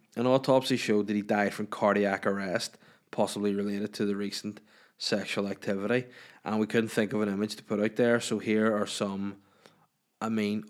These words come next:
o-, obviously heterosexual men enjoying a vacation.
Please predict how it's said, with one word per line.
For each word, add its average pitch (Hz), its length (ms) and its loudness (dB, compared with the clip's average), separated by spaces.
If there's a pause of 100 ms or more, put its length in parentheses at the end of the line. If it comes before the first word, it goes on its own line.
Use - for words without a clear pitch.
o-, - 280 -6
obviously 110 800 2
heterosexual 101 800 -4
men 98 320 -6
enjoying 95 340 -4
a 95 60 -6
vacation. 98 640 -6